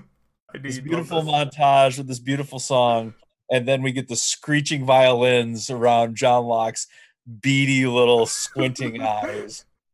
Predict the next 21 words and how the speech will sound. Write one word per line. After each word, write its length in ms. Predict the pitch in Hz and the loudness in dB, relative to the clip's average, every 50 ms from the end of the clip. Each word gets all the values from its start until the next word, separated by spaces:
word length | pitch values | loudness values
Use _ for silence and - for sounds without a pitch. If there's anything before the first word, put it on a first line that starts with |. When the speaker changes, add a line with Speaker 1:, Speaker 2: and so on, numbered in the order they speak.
| _ _ - | _ _ -12
Speaker 1:
It's 300 | 165 156 143 139 - - | -12 -12 -12 -14 -18 -18
like 260 | - - 151 135 143 | -16 -12 -10 -10 -8
one 260 | 147 147 143 139 143 | -8 -8 -8 -8 -10
scar 420 | - - - - - 127 131 135 143 | -16 -20 -16 -12 -12 -10 -10 -10 -12
thing. 340 | 135 _ 156 143 143 165 175 - | -14 _ -16 -14 -14 -14 -16 -16
<laughs> 60 | - - - - _ _ _ _ _ | -20 -20 -20 -20 _ _ _ _ _
Speaker 2:
Oh, 280 | 143 147 139 139 135 135 | 2 4 6 6 4 4
with 100 | 139 127 | 2 0
the 80 | 135 | -2
scar 680 | 139 - - - - - 147 139 131 120 120 120 123 127 | -2 -2 -2 -4 -6 -6 -4 0 2 2 4 4 2 2
going 340 | 117 123 127 123 123 123 117 | 2 2 0 0 0 0 0
down 240 | 127 123 123 123 123 | 0 0 0 0 0
the 80 | 127 | 0
eyes, 340 | 123 120 120 120 117 117 - - _ - - 170 - | 0 0 0 0 -2 -4 -8 -14 _ -20 -20 -14 -6
and 100 | - 135 | -2 -2
it's 140 | 131 127 123 | -2 -2 -2
like, 260 | 131 131 127 127 120 - - | 0 0 -2 -2 -4 -6 -2
"Oh 360 | - 139 135 135 131 127 127 127 | 2 4 4 6 6 4 2 0
no, 1000 | 123 127 135 139 139 143 147 147 143 139 147 143 139 139 131 131 127 131 135 135 135 | -2 -4 -2 -2 -2 0 0 2 2 2 2 0 0 0 -2 -2 -4 -6 -6 -8 -8
Speaker 1:
So, 180 | 135 - 143 | -4 0 0
Speaker 2:
what?" 200 | 143 147 127 - | 2 2 0 -2